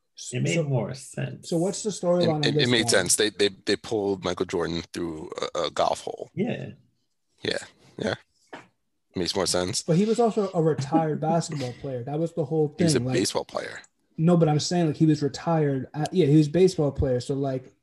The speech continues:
Speaker 2: the whole thing was, like, does he still have it, right? Like, that was, like, the whole, like, underlying premise.
Speaker 1: Mm-hmm.
Speaker 2: Does he still have it? LeBron's still actively playing.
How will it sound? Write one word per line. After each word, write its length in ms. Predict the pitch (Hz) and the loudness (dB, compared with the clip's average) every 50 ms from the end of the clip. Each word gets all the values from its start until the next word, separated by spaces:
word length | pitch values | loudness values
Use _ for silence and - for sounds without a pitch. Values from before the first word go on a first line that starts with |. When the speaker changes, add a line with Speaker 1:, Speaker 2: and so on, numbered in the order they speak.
| _ _ _ _ - | _ _ _ _ -6
Speaker 2:
the 100 | 156 147 | -2 2
whole 340 | 131 165 170 165 156 147 147 - - - - | 6 6 8 8 6 4 0 -6 -8 -2 0
thing 160 | 175 175 170 | 2 4 4
was, 140 | 151 143 - | 2 2 0
like, 160 | 139 131 127 | -4 -4 -2
does 120 | - 143 - | -2 -2 0
he 80 | - 143 | -2 -2
still 260 | 127 - - 151 139 | -2 -2 -2 -2 -2
have 320 | 123 127 147 147 135 120 110 | -2 -2 -2 -2 -2 -4 -6
it, 200 | 107 104 - - - | -6 -8 -10 -10 -10
right? 320 | 117 120 127 131 127 - - | -8 -6 -6 -6 -8 -8 -10
Like, 160 | 127 127 127 | -12 -10 -8
that 160 | 143 135 131 | -6 -4 -2
was, 120 | 143 139 135 | -2 -2 -2
like, 140 | 143 135 - | -4 -6 -6
the 80 | 139 | -4
whole, 320 | 127 135 139 135 131 131 135 | -2 0 0 0 0 -2 -4
like, 200 | 127 127 127 123 - | -6 -8 -8 -6 -6
underlying 540 | 143 143 139 139 135 131 131 131 127 123 123 | -4 -2 0 0 0 0 0 -2 -2 -2 -2
premise. 380 | - - 147 127 120 113 107 | 0 0 0 0 0 -2 -2
Speaker 1:
Mm-hmm. 80 | - 127 | -4 -6
Speaker 2:
Does 100 | 123 - | -6 -6
he 80 | 135 | -8
still 240 | 120 - - 143 131 | -8 -6 -6 -6 -4
have 240 | 123 127 143 143 131 | -4 -4 -4 -4 -4
it? 120 | 120 - - | -6 -6 -8
LeBron's 480 | 123 120 120 143 151 156 151 143 - | -8 -8 -6 -6 -6 -6 -6 -8 -8
still 240 | - - 170 156 147 - | -6 -2 -2 -2 -2 -4
actively 580 | - 123 135 143 - - 156 139 139 139 131 127 | -8 -10 -10 -10 -6 -6 -6 -4 -4 -4 -4 -6
playing. 540 | - - 160 160 151 131 120 117 120 160 | -6 -6 -4 -4 -4 -4 -4 -6 -8 -10